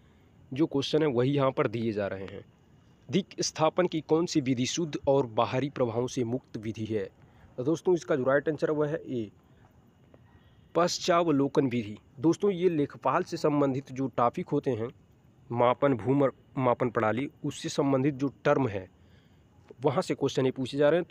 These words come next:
थोड़ा सा हार्ड आपको पढ़ने में लगेंगे, लेकिन आप इसको याद ज़रूर करिएगा। निम्नलिखित में से कौन सा भूमि सुधार से संबंधित है? तो दोस्तों, भूदान आंदोलन विनोबा भावे के द्वारा चलाया गया था, ये तो इससे संबंधित है। चिपको आंदोलन दोस्तों,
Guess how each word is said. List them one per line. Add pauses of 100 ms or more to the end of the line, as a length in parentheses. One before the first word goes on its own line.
थोड़ा
सा
हार्ड
आपको
पढ़ने
में
लगेंगे,
लेकिन
आप
इसको
याद
ज़रूर
करिएगा। (1000)
निम्नलिखित
में
से
कौन
सा
भूमि
सुधार
से
संबंधित
है? (600)
तो
दोस्तों, (960)
भूदान
आंदोलन
विनोबा
भावे
के
द्वारा
चलाया
गया
था, (500)
ये
तो
इससे
संबंधित
है।
चिपको
आंदोलन
दोस्तों,